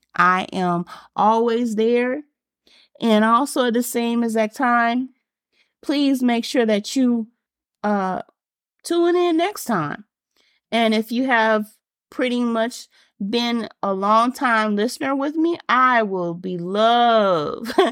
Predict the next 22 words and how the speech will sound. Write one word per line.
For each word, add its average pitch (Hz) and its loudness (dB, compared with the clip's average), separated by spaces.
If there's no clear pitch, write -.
<laughs> - -20
to 311 0
hear 302 0
from 226 -2
your, 185 2
your 190 0
opinions. 196 -4
And 226 2
I 208 0
will 202 0
definitely 240 -2
be 220 0
sitting 226 -2
here 226 0
and 202 -4
telling 208 0
you, 185 -4
it 233 2
has 208 0
been 202 -2
my 175 -2
pleasure 226 -2